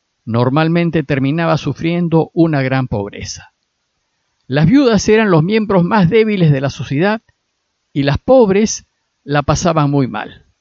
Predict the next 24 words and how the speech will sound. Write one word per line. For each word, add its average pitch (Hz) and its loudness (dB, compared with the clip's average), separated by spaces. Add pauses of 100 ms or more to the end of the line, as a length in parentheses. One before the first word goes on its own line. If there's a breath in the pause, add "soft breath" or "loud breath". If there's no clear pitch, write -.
(760)
El 113 -6
Antiguo 143 0
Testamento 185 -2
nos 180 0
relata 170 -4
que 113 -12
para 117 -8
que 120 -12
las 104 -8
viudas 208 0
pobres 123 -2
pudiesen 151 -2
sobrevivir, 131 -4 (440)
se - 0
les 160 0
permitía, 190 -2 (360)
en 117 -6
las 117 -8
cosechas, - -4 (400)
ir 196 0
detrás 160 0
de 156 2
los 139 0
cosechadores, 110 -6